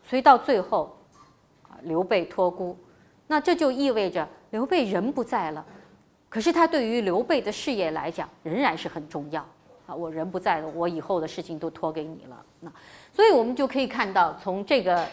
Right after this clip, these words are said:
呃，意义上来讲，诸葛亮他对于蜀的建国啊，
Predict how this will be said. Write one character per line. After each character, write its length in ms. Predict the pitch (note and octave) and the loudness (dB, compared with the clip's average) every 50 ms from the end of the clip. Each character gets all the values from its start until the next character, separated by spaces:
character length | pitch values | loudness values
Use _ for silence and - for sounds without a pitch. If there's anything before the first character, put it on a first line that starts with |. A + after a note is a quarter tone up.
| - | -8
呃， 120 | - F3 E3+ | -8 -8 -8
意 240 | - F#3+ A#3 A#3 G3+ | -4 -2 -2 -2 -2
义 60 | F3+ | -2
上 220 | F#3 - F#3+ E3 D#3 | 0 0 -2 0 0
来 160 | D#3 D#3 E3 | -2 -4 -4
讲， 200 | D#3+ - D#3+ C#3+ - - - _ _ _ _ _ _ _ _ _ _ _ _ _ _ _ _ _ _ _ - | -2 -4 -6 -6 -6 -14 -20 _ _ _ _ _ _ _ _ _ _ _ _ _ _ _ _ _ _ _ 0
诸 160 | - C4+ B3+ | 2 2 4
葛 180 | G3+ G3+ F3+ | 4 2 2
亮 220 | D#3 E3+ F#3 E3 D3+ - - - _ _ _ | 4 2 2 2 0 -4 -14 -20 _ _ _
他 120 | - - F3 | -6 -6 -4
对 200 | E3+ G3 F#3 E3+ | -2 -2 -4 -2
于 300 | E3 D#3+ D#3+ E3+ E3+ E3+ - - | -2 -4 -4 -6 -6 -10 -14 -16
蜀 560 | - - - - - G3+ E3 D3+ D3 D3 C#3+ - _ _ _ _ | -12 -12 -10 -6 -4 -2 -2 -2 -4 -8 -10 -14 _ _ _ _
的 100 | - F#3 | -2 -2
建 340 | F3+ F3+ - D#4 B3 F3 D#3+ D#3 | -2 0 2 2 2 2 0 -6
国 220 | - E3 D#3+ D#3+ D#3+ - - - - _ _ - | -10 -10 -8 -8 -10 -12 -14 -20 -20 _ _ -20
啊， 140 | - C#3+ | -20 -20